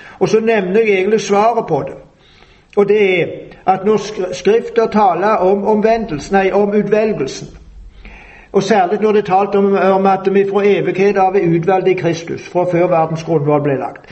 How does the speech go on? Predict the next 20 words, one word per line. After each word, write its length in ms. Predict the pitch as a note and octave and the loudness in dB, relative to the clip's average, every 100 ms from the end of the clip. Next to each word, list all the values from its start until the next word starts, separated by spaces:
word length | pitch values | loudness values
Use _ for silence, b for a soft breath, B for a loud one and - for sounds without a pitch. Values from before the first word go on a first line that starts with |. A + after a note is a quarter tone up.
| B | B
så 140 | - F#3+ | -2 0
er 40 | |
det 120 | G#3 G3 - | 0 -4 0
alltid 760 | A#3+ G#3+ D#3 - - A#3+ B3+ | 2 2 0 -6 -8 -4 -2
slik, 560 | - F3+ F3+ G#3 D3 - - | -2 2 2 2 0 -4 -2
uansett 800 | G3 A3 A#3 A#3 G3 - A3 - - | 2 2 2 0 0 -2 -2 -2 0
hvor 240 | F#3+ G#3+ | 2 2
du 80 | A3+ | 2
leser 340 | G#3 F3+ F#3 G3+ | 2 2 2 0
i 60 | |
Skriften 340 | G3 F3+ F3+ F#3+ | 2 0 0 0
om 160 | F3 | 2
utvelgelsen, 640 | D#3 D3+ C#3 C3+ - - B B | 2 2 0 -4 -10 -18 B B
at 180 | F3+ - | -2 0
utvelgelsen 840 | G#3 G3 F#3 F#3+ G3+ A3 A3 A3 G#3 - - | 0 2 0 2 0 -2 -6 -6 -8 -10 -2
alltid 1080 | A#3+ A#3+ F3+ - - - B3+ F#3 C3+ - - | 2 2 0 -10 -16 -2 0 0 -4 -12 -2
er 120 | G3+ G3 | -2 2
knyttet 320 | G3+ F#3 F#3+ | -2 0 -2
til 100 | F#3+ | 0
evangeliet, 640 | F3+ F3 F3 E3+ B2 - | 0 0 0 0 -2 -10